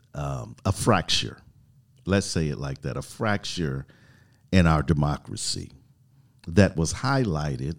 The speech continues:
by January sixth, by the insurrection that took place.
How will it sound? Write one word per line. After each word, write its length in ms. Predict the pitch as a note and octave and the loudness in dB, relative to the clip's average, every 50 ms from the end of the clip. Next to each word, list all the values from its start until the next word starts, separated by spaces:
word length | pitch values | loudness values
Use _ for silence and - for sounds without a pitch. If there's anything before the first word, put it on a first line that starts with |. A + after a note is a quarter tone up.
| _ - - | _ -18 -14
by 420 | C2+ C2+ D2 D2+ C#2+ C2+ C#2+ D2+ | -6 -2 -2 0 0 0 0 -2
January 840 | D2 C#2 C#2 D2 C#2+ C#2+ C#2+ C#2 C#2+ C#2+ C#2 C2+ C2+ C2 C2 C2+ C#2+ | -2 0 0 0 0 0 0 0 0 0 0 0 0 0 -2 -2 -4
sixth, 720 | D2 - - - - - A#1+ - - - - - - - - _ _ _ _ _ _ _ _ - | -2 -2 -2 0 0 0 0 -2 -8 -12 -12 -12 -12 -14 -18 _ _ _ _ _ _ _ _ -12
by 220 | - B1+ C2+ C2+ C2+ | -4 -2 -2 -2 0
the 140 | - C#2+ | -2 -4
insurrection 960 | - - E2+ E2 E2 D#2+ - F2 E2 F#2+ C3 C3 - - - - C2+ B1+ B1 | -4 0 0 2 2 2 2 0 2 2 2 0 0 -2 -6 -8 -8 -8 -8
that 220 | B1+ B1 - - - | -8 -10 -10 -10 -4
took 260 | - C#2+ - - - | -4 -4 -4 -4 -4
place. 520 | - D2 C#2 B1 - - - - - - | -4 -2 -2 -2 -4 -6 -10 -16 -16 -18